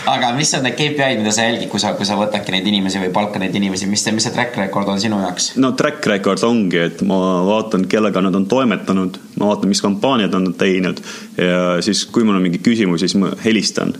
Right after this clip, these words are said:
Speaker 2: nende partneritele ja küsin, et kuule, kuidas läks
Speaker 1: Mm.
Speaker 2: sellega? S-, kusjuures on teine soovitus, et kui te palgate kellegi, siis vaadake, kes on nende kliendid, küsige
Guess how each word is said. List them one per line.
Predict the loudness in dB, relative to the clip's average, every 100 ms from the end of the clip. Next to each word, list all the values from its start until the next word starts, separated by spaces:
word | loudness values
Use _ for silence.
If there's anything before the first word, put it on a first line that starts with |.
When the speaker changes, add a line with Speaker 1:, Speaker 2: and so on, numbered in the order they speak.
| -6
Speaker 2:
nende | -2 -2 0
partneritele | 0 0 -2 -2 -2 0
ja | 0
küsin, | 0 0
et | 0
kuule, | 0 0
kuidas | 0 -2 0
läks | 0
Speaker 1:
Mm. | 0
Speaker 2:
sellega? | 0 0 -2 -6 -10 -18 -12
S-, | -4 -4 -4 -10 -20 -8
kusjuures | -2 2 2 2
on | 2
teine | 2 2
soovitus, | 2 0 0 -4 -6 -6
et | -4
kui | -2 0
te | 0
palgate | 2 2 0 0 -2
kellegi, | 0 0 2 0 0
siis | 0 0 2 2
vaadake, | 2 2 0 0
kes | 0 2
on | 2
nende | 2
kliendid, | 2 2 2 2
küsige | 2 2 2 -2